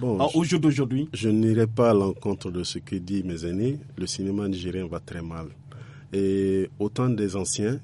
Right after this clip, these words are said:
Speaker 1: ils étaient soudés. Il faut toujours le, le dire. Parce que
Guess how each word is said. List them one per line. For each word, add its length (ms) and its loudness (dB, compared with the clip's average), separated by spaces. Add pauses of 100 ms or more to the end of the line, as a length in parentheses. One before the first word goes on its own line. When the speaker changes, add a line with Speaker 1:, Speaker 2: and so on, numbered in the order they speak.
(140)
Speaker 1:
ils 160 -4
étaient 220 -8
soudés. 340 -4 (960)
Il 60 -8
faut 120 -12
toujours 300 -4
le, 360 -4
le 160 -8
dire. 320 -6
Parce 160 -10
que 220 -8